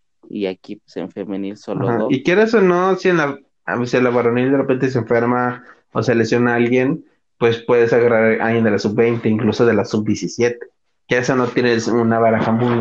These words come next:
Speaker 2: muy grande de opciones. Aquí en la femenil es como que si, si son, si no están entre las que inscribiste, ya prácticamente ya te fregaste, porque no es-,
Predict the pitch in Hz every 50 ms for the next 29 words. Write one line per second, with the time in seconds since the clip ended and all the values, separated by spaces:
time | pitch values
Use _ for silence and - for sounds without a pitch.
0 | 113 - - 123 127 131 127 123 113 113 113 113 110 110 107 104 101 98 - -
1 | - 120 117 110 95 87 - - _ _ _ _ _ _ _ _ - - - -
2 | 113 107 123 135 135 - 127 117 110 104 101 104 104 110 113 117 110 - 107 107
3 | - - 117 110 104 104 - 104 98 95 - - 104 104 98 101 92 - _ _
4 | _ _ _ _ _ _ - 113 107 107 - 117 117 123 127 123 - - - 120
5 | 113 117 120 117 - - 135 143 156 160 151 151 - 135 123 113 107 107 - -
6 | 107 101 98 95 - _ 98 107 104 107 113 113 113 - _ 180 220 277 - _
7 | _ _ _ _ _ _ _ _ _ _ _ _ - - 95 98 92 170 - -
8 | 104 101 113 - - 107 104 95 95 92 - 98 95 - 98 - _ 90 101 117
9 | 123 120 - 101 - - 92 - _ 113 104 101 90 85 - - _ _ _ _
10 | - - - 110 107 110 107 107 110 110 110 110 113 110 110